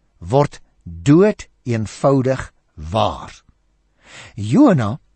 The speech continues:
het ook so 'n onvoorwaardelike boodskap,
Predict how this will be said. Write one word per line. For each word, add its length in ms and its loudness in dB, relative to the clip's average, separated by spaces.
het 240 0
ook 200 4
so 280 0
'n 120 0
onvoorwaardelike 1160 2
boodskap, 480 -4